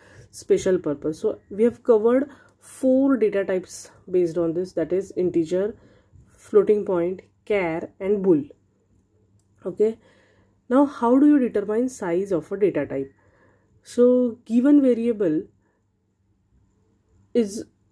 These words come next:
determined by some programmer and other programmer wants to access it,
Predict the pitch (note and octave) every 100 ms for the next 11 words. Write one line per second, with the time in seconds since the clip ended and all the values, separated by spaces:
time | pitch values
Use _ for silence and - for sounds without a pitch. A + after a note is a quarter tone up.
0 | _ G#3+ G#3 G#3 B3 C4 C#4 B3+ B3+ B3
1 | B3+ A3+ F#3 F#3 F#3+ E3 F3+ G#3 A3 G3
2 | F#3+ C4+ C4+ B3 A#3 A#3+ A#3+ A#3 G#3 G3
3 | - B3 E3+ - F3 - C#3